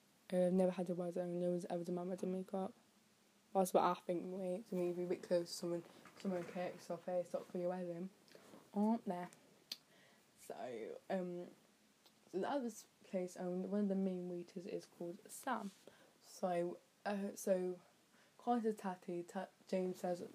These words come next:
many times throughout the video, throughout this dinner, that about how, what he, about disgusting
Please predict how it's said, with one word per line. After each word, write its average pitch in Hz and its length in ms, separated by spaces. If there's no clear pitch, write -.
many 202 200
times 175 280
throughout 170 300
the 180 80
video, 170 200
throughout 180 240
this 170 340
dinner, 175 380
that 165 260
about 175 280
how, 175 120
what 175 240
he, 196 100
about 175 460
disgusting 190 840